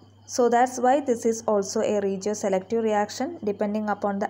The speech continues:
attack of the nucleophile, that is B R minus, attack of the nucleophile, we can get the two set of product.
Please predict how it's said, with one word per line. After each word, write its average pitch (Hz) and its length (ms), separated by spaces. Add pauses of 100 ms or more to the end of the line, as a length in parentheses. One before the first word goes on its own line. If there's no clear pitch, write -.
attack 220 380
of 220 180
the 226 80
nucleophile, 202 760
that 196 160
is 196 160
B 190 260
R 202 160
minus, 190 460
attack 202 280
of 208 140
the 220 80
nucleophile, 202 580
we 220 120
can 208 260
get 190 180
the 277 100
two 247 220
set 190 260
of 170 140
product. - 460